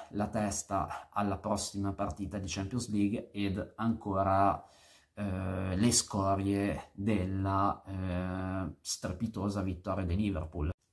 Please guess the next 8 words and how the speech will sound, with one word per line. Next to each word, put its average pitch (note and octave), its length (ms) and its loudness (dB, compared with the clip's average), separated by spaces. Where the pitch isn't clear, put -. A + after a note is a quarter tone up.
Altra C3+ 280 4
squadra A#2+ 480 4
con A2 480 0
la A2 100 0
testa A#2 380 0
alla A#2 180 0
Coppa A2 600 -2
è G2 300 -8